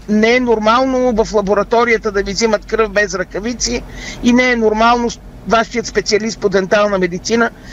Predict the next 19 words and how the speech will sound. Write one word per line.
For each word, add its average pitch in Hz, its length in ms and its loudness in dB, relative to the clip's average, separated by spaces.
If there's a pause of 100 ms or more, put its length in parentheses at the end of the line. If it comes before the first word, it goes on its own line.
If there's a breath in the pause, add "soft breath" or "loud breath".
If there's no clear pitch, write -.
(120)
да 175 180 2
работи 226 340 0
без 214 260 2
да 208 100 -6
има 208 160 2
шлем 214 380 0
на 165 80 -2
главата, 151 500 -2
да 143 140 -2
речем, 139 340 -2 (400 loud breath)
а, 196 140 2 (320)
пред 196 220 -2
лицето. 175 500 -2
Но 277 320 2
не 269 300 2
винаги 254 320 -8
това 220 240 0
се - 140 -8
прави. 175 380 0